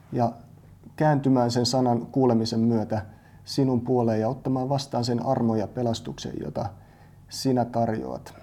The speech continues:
Jeesus, mä rukoilen, että jokainen, joka kuulee nämä sun sanat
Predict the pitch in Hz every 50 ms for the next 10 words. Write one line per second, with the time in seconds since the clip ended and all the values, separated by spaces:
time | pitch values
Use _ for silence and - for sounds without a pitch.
0 | - - - - - 143 135 117 - - - 131 127 131 127 127 131 123 123 120
1 | 120 117 117 - - 135 110 - - - - - - - - - - - - -
2 | - - - - - - - - - - - - - - - 147 156 151 156 151
3 | 143 139 131 131 127 123 - 127 120 120 - - - - - - 156 156 147 139
4 | 135 131 127 123 123 120 120 123 117 117 - 131 131 120 110 104 - - -